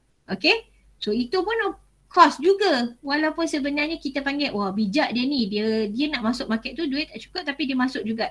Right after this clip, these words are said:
eh, uh, dia, dia masuk kemudian." Okey? Some sorts like that lah. Okey?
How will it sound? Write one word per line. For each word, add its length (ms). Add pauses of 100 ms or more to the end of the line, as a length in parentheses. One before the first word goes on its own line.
eh, 160
uh, 320
dia, 240
dia 240
masuk 320
kemudian." 400 (480)
Okey? 320 (400)
Some 240
sorts 320
like 240
that 160
lah. 240 (640)
Okey? 400